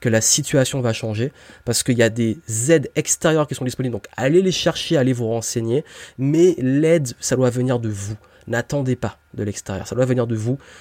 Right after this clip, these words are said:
Prenez ce leadership, cette responsabilité, ça va être dur, ça va être challenging, mais c'est l'occasion d'évoluer, de, voilà, comme les Pokémon,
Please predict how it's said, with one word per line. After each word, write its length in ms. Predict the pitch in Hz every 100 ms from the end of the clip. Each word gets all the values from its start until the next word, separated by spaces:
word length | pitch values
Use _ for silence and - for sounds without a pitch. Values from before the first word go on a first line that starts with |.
| - -
Prenez 280 | - 139 165
ce 120 | 185
leadership, 460 | 165 156 - 147 - - - -
cette 180 | 147 -
responsabilité, 440 | 156 147 131 131
ça 140 | 131
va 60 | 151
être 60 | 139
dur, 280 | 127 139
ça 100 | - 127
va 60 |
être 80 | 143
challenging, 440 | 151 131 123 123 139 _ _ _ _ _ _ -
mais 260 | 120 131 143
c'est 140 | 156
l'occasion 440 | 139 143 127 135 123
d'évoluer, 640 | 113 135 127 123 110 110 - - _ 110
de, 420 | 110 104 101 98
voilà, 220 | 95 87
comme 140 | - 175
les 80 |
Pokémon, 380 | 156 143 127 107